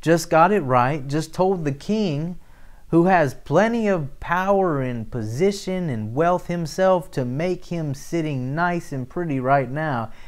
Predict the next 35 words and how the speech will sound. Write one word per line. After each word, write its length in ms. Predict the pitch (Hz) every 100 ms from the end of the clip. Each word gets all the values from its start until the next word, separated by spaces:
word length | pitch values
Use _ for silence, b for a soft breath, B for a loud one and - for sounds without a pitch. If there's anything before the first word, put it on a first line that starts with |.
| B
And 140 | 131
he 100 | 175
told 300 | 208 202 208
him, 140 | 160 120
"No, 340 | 135 180 - b b b b
you 160 | 151 208
can 180 | 185
give 180 | 143 180
me 200 | 165 139 - - -
all 240 | 170 208
that 240 | 202 -
you 120 | 196 185
have 280 | 180 175
in 80 | 160
your 160 | 156 139
house 320 | 165 135 -
full 280 | - 190 185
of 120 | 135
silver 340 | - 185 147
and 160 | 135 120
gold, 280 | 151 175 113
but 120 | 113
no, 220 | 117 147
I'm 280 | 123 160 180
only 380 | - 185 202 196
going 300 | 165 180 175
to 80 | 143
do 220 | 143 190
what 160 | 143 139
the 80 |
word 180 | 135 143
of 60 | 127
the 80 | 120
Lord 260 | 131 117
says." 400 | - 160 120 110